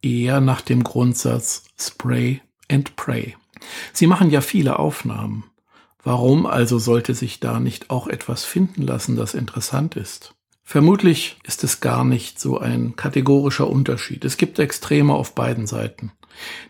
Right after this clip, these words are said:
Die reinen Prozessinteressierten und eben die, die ausschließlich am Bild interessiert sind, gleich mit welchen Mitteln sie es schaffen. Die meisten aber wählen ihren Prozess und ihr Handwerkszeug,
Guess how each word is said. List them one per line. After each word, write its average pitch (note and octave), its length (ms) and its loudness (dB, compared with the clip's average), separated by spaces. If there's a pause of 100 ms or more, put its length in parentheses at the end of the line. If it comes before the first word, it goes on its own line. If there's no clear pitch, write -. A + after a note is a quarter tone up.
Die D3 80 4
reinen D3+ 460 6
Prozessinteressierten C3+ 1300 0
und B2+ 160 2
eben B2+ 280 2
die, B2+ 160 2
die - 220 -2
ausschließlich C3 840 0
am B2 160 4
Bild C3 260 4
interessiert C3 640 0
sind, B2+ 320 0 (140)
gleich A#2+ 520 -2
mit B2 240 -2
welchen B2 360 0
Mitteln B2+ 320 4
sie C3+ 140 2
es B2+ 120 4
schaffen. A2 460 -2 (280)
Die C#3 80 4
meisten B2+ 720 2
aber D#3+ 380 4
wählen C#3 420 6
ihren A#2+ 340 0
Prozess - 640 -2
und - 360 0
ihr - 280 0
Handwerkszeug, - 1040 -2